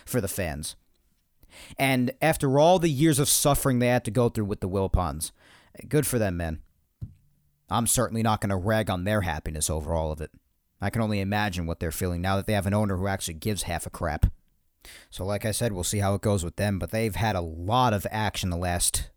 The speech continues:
week, so that's why they've been a major point of discussion. But other than that, plenty else happened around the league. Uh, Wilson Contreras went to the Cardinals, five years, eighty-seven and a half million. Mitch Haniger went to the Giants,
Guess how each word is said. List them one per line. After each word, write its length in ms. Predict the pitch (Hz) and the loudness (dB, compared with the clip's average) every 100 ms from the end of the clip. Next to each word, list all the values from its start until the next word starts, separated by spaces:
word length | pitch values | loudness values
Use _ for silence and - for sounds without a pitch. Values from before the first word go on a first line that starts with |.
| - | -10
week, 320 | 80 87 - | -6 -6 -4
so 140 | - | -2
that's 240 | 95 101 - | 0 0 -2
why 400 | 92 95 90 87 - - - | 0 0 0 -4 -12 -12 -4
they've 140 | 110 | -2
been 80 | 95 | -2
a 60 | |
major 480 | 90 92 104 104 95 | -2 0 2 2 2
point 280 | - 98 92 | 0 0 -2
of 60 | 82 | -4
discussion. 600 | 82 - 113 - 76 - - - - | -4 0 2 0 -4 -8 -18 -20 -6
But 240 | 104 101 - | -4 -4 0
other 200 | 160 170 | 2 2
than 180 | 143 113 | 2 4
that, 260 | 135 139 - | 4 4 2
plenty 420 | - 123 147 117 | 0 2 2 4
else 220 | 151 - | 4 2
happened 300 | 110 98 98 | 2 2 2
around 200 | 95 92 | 0 0
the 80 | 90 | -2
league. 340 | 87 85 82 | -2 -4 -2
Uh, 360 | 98 95 90 90 - - _ _ - _ _ - 127 | -2 0 -2 -4 -8 -20 _ _ -20 _ _ -2 2
Wilson 260 | 160 151 | 4 4
Contreras 720 | 127 113 - 131 165 165 - | 0 -2 2 4 6 6 4
went 160 | 139 147 | 2 2
to 80 | 135 | 0
the 80 | - | 0
Cardinals, 640 | - 143 147 160 160 - | 4 4 6 4 4 2
five 460 | - - 135 147 123 | 0 2 4 4 4
years, 280 | 147 143 - | 4 4 4
eighty-seven 540 | 147 147 135 - 139 143 | 2 4 2 2 2 2
and 140 | 127 | 2
a 40 | |
half 220 | 123 139 117 | 2 2 2
million. 460 | 135 143 143 139 - - | 2 2 2 0 -4 -4
Mitch 300 | 135 143 - | 0 2 4
Haniger 500 | 135 160 165 165 156 | 4 4 4 4 4
went 160 | 143 135 | 2 2
to 80 | |
the 80 | 120 | -2
Giants, 720 | 98 104 131 165 170 - - | -2 2 4 6 4 4 2